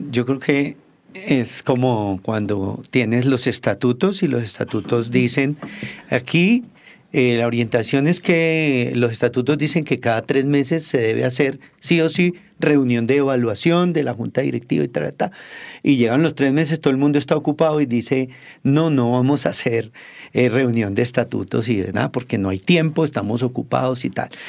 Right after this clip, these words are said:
Pues ahora, en todos estos treinta años, la degradación de la guerra hizo que el E L N se ocupara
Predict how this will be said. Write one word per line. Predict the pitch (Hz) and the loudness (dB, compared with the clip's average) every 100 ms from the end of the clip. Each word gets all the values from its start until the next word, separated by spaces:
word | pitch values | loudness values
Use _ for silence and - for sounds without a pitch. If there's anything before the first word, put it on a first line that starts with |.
| - - | -14 -8
Pues | - 139 | 0 0
ahora, | 123 110 143 208 262 - _ _ _ | 2 0 2 0 -4 -10 _ _ _
en | 127 107 98 | -2 -2 2
todos | 165 175 180 147 | 4 4 2 2
estos | 127 - 175 | 0 -2 -2
treinta | - 165 165 156 165 | 0 -2 0 0 0
años, | 147 147 | 2 2
la | 143 104 | 2 0
degradación | 101 104 127 147 - 143 | -2 -2 -2 0 0 0
de | 139 | 0
la | 147 | 0
guerra | 117 113 131 147 - - | -2 -2 -4 -6 -14 -8
hizo | - 123 135 | -4 0 0
que | 139 | 0
el | 117 | 0
E | 101 | 0
L | 101 110 | 0 0
N | 110 123 | 2 0
se | 123 123 | 2 0
ocupara | - - - 98 110 | -2 -8 -4 -4 -4